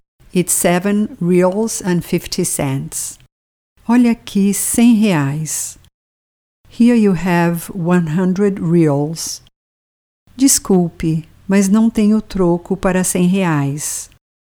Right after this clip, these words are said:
I'm sorry, but I don't have any change for one hundred reals. A senhora não tem uma nota menor? Don't you have a smaller bill?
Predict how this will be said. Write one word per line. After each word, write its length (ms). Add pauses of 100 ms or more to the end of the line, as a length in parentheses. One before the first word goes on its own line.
(300)
I'm 140
sorry, 800
but 160
I 100
don't 260 (140)
have 200
any 240
change 460
for 320
one 200
hundred 500
reals. 840 (920)
A 100
senhora 540
não 220
tem 180
uma 200
nota 280
menor? 500 (1000)
Don't 340
you 100
have 380
a 60
smaller 520
bill? 400